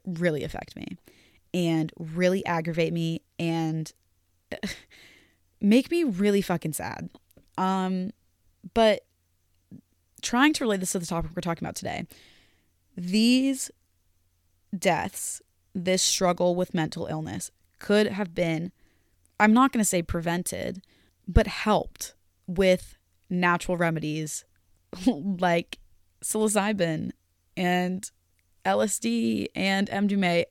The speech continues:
How many other times am I gonna have to fucking say this? It,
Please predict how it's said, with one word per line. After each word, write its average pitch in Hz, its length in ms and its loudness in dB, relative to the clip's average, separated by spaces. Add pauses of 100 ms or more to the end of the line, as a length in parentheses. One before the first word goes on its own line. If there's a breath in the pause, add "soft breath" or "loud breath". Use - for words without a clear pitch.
How 208 180 0
many 220 160 0
other 196 180 0
times 196 260 -4
am 196 60 -6
I 190 40 -2
gonna 185 120 -2
have 190 100 -4
to 185 80 -8
fucking 190 360 -2
say 214 160 -2
this? 185 240 -4 (1200 soft breath)
It, - 400 2